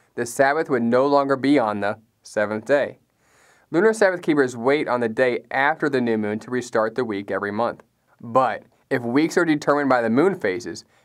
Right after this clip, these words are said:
this would mean that Yahweh would have needed to create the earth, create the moon, put it in an orbit,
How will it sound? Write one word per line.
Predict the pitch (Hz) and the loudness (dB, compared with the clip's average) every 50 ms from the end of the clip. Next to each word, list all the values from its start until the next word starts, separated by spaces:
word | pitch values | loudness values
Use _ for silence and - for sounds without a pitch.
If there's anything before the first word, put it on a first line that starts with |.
| _ - | _ -18
this | - 101 120 131 135 - | -8 -2 -2 -2 0 2
would | 190 185 190 | 0 2 4
mean | 208 220 220 156 120 110 110 - - - | 4 4 4 2 0 -2 -6 -8 -8 -6
that | 113 107 101 | -4 -4 0
Yahweh | 127 131 131 135 147 156 156 | 2 2 2 2 2 2 2
would | 151 135 | 2 2
have | 131 123 113 | 2 0 0
needed | 117 123 123 117 127 117 117 | 0 -2 0 0 -2 -2 -2
to | - 123 113 | -6 -8 -8
create | - - - 117 113 110 110 | -8 -6 -4 -2 -2 -2 -2
the | - 101 101 107 | -4 -4 0 0
earth, | 113 135 175 202 - - - _ _ _ _ _ _ _ | 2 0 0 -2 -6 -12 -20 _ _ _ _ _ _ _
create | - - - 117 117 131 151 170 - | -14 -8 -4 -2 0 0 0 2 2
the | 202 190 | 2 4
moon, | 180 143 123 110 107 107 110 - - _ _ _ _ _ | 4 2 2 2 -2 -4 -6 -10 -18 _ _ _ _ _
put | - 131 139 156 185 | 0 0 2 2 2
it | 190 | 2
in | 202 202 | 2 2
an | 196 185 | 2 2
orbit, | 160 123 107 107 107 101 | 2 0 -2 -2 -4 -4